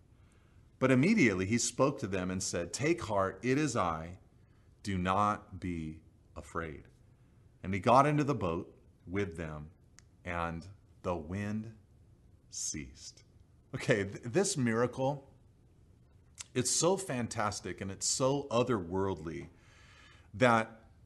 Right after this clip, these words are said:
many have tried to explain it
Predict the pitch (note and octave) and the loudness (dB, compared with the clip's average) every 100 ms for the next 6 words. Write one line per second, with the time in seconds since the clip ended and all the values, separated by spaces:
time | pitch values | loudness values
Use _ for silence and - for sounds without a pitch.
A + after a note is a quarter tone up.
0 | - - - - A#2 A#2+ D3+ F3 D3 B2+ | -20 -20 -20 -2 2 4 4 4 2 -2
1 | B2 A2+ A#2 - - A#2+ A#2 A#2 G2 A#2 | -2 -2 -2 -2 -2 2 2 0 -2 -4
2 | G2+ G2 - - - - G2 G#2 A2 G2+ | -4 -6 -2 -2 -2 -4 -4 -2 0 -2
3 | F#2+ | -4